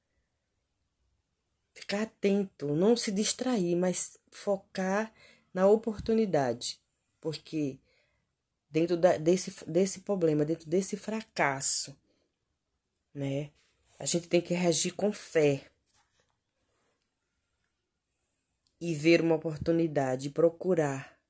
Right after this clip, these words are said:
usar ela para nos levar para outro nível,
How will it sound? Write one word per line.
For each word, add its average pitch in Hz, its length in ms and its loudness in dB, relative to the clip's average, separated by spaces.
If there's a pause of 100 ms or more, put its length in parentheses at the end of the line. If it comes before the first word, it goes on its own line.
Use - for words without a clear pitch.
(180)
usar 156 420 -4
ela 135 360 -2 (1300)
para 139 180 -2
nos 143 220 -4
levar 135 460 -4
para 143 160 -8
outro 185 340 -4
nível, 131 580 -2